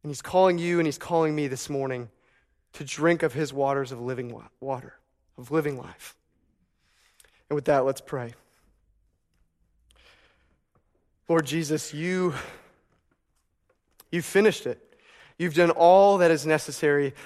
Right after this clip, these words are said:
for us to have the new heavens and the new earth as our reimagined future. I pray for all of us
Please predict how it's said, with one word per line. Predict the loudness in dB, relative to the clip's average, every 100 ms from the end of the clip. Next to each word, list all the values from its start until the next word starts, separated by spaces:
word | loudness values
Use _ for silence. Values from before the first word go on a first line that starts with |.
| -14
for | -4 -2 4
us | 4 2 -6
to | -8
have | -4 0 4 4 0 -6 -20 -20 _ _ _
the | -8
new | 0 0
heavens | 4 2 2 -2
and | -4
the |
new | -2 -4 -2
earth | -2 -2 -6 -8
as | -6
our | -4 0 2 0 -2 -16 _ _ -8
reimagined | 0 2 4 2 0 -4 -8
future. | -12 -12 -14 -16 _ _ _ _ _ _ _ _ _ _ _ _ _ _ _ _ _ 2
I | 2
pray | 4 2
for | 2 4
all | 6 8
of | 6
us | 4 0